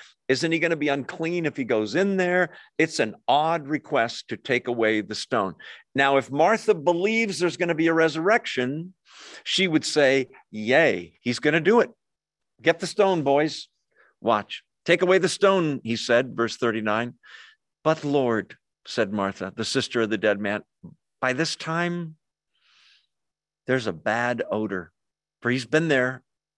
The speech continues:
four days." Anybody have King James here in this room? It says, "He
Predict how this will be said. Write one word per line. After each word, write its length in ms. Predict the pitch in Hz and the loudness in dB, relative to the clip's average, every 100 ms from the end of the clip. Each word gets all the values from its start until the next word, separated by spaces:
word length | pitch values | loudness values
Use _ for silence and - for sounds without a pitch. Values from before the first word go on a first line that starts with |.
| _ | _
four 280 | _ 123 117 | _ -2 0
days." 520 | 104 95 90 - - _ _ _ _ _ | 0 -2 -6 -14 -20 _ _ _ _ _
Anybody 300 | 143 160 170 | 0 4 4
have 240 | 160 156 - | 2 0 -2
King 240 | 160 165 | -2 -2
James 420 | 147 151 160 156 | -2 -2 -2 -6
here 320 | - 160 165 - | -2 0 0 -2
in 120 | 131 | -4
this 220 | 131 - | -6 -6
room? 280 | 139 151 156 _ _ _ _ _ _ _ _ _ _ _ _ _ _ _ _ _ | -6 -6 -8 _ _ _ _ _ _ _ _ _ _ _ _ _ _ _ _ _
It 120 | - - | -6 -2
says, 540 | 160 151 151 151 - _ _ _ _ _ _ | 4 4 4 -4 -10 _ _ _ _ _ _
"He 540 | _ - 160 170 165 | _ -6 -4 -4 -8